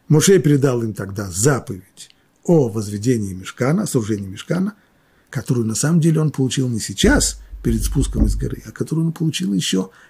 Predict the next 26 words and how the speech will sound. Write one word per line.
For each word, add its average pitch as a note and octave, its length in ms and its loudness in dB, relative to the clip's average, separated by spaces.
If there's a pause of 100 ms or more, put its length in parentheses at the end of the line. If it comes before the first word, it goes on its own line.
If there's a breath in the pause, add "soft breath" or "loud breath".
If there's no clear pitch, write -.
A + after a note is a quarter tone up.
когда D3+ 360 0
он E3+ 120 0
в - 120 -8
первый F3+ 480 0
раз, E3+ 320 0
ещё C#3 240 0
до B2 280 4
того, F3 280 0
как D#3 160 -8
скрижали C#3+ 460 -4
были C3 200 -2
разбиты, C3+ 460 -4
когда B2+ 260 -4
он B2+ 80 -6
в - 60 -12
первый C#3 380 2
раз G#2+ 240 -8 (340 loud breath)
спускался B2 720 0 (1400)
с E3 100 -8
горы C#3 280 4
Синай A#2+ 380 0
с - 120 -12
первыми D#3+ 460 6
скрижалями. F3+ 720 0 (720 loud breath)
Если E3 680 6
бы C#3 420 4